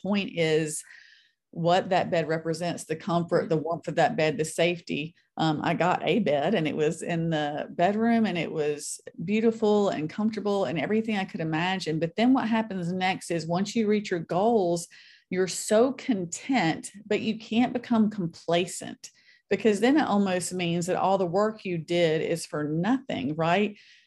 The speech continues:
It's a beautiful, beautiful thing to learn to be content no matter where you are, whether plenty or in want. And I really had become content in living in my car, but I wasn't complacent.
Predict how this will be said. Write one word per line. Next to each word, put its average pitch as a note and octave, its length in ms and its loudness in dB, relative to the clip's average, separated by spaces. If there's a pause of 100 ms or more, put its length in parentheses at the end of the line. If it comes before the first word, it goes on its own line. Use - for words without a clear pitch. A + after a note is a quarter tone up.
(160)
It's G3 220 0
a F3+ 80 2
beautiful, A3+ 760 0
beautiful G#3 720 0
thing G#3 440 0
to F#3+ 100 -6
learn G3 180 0
to F#3 60 -6
be G3 140 0
content G3+ 840 0 (220)
no F#3 80 -4
matter E3+ 300 0
where E3+ 220 2
you G3+ 240 0
are, D3 340 0
whether D#3 320 0
plenty F#3+ 560 -4
or F3+ 100 0
in D#3 180 -2
want. E3 460 -2 (540)
And F#3+ 80 2
I F3 100 4
really G#3 520 4
had G3+ 220 0
become G3+ 360 -2
content G#3 720 -2
in D#3+ 420 -2 (280)
living F3+ 360 0
in F3 260 -2
my D#3+ 140 0
car, F3+ 340 0
but E3+ 100 -4
I D#3+ 60 2
wasn't F3 380 -2
complacent. - 1040 -2